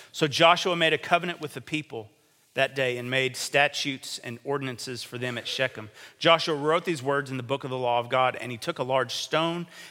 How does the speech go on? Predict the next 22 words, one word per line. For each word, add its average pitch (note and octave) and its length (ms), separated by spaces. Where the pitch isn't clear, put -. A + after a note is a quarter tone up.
and B2+ 100
he B2 60
set E3 240
it E3 120
up D#3 200
there D3 200
under C#3+ 220
the C3+ 140
oak C3 260
in B2 60
the A#2+ 60
sanctuary B2 420
of A2+ 80
the A#2 60
Lord." G2+ 340
They C3 100
set F#3 240
a F3 60
large E3 340
stone A2+ 800
in A#2 100
Shechem F#2+ 540